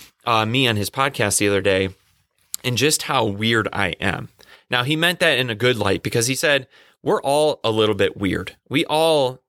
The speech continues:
have a unique set of abilities and interests and likes, and, but that's what makes us us, right?" So to him, he can't understand why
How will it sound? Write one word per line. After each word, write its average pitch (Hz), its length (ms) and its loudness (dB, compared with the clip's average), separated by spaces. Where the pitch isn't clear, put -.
have 113 380 -2
a - 40 0
unique 107 640 0
set 107 200 0
of 95 60 -4
abilities 131 640 0
and - 200 -6
interests 131 580 0
and 98 200 -4
likes, 127 460 -2
and, 127 400 -2
but 135 140 -6
that's 165 240 -2
what 156 160 -2
makes 135 340 -2
us 135 320 0
us, - 380 -4
right?" 127 320 0
So 147 180 2
to 131 120 0
him, 156 320 0
he 147 140 -6
can't 151 300 -4
understand 135 520 0
why 107 340 0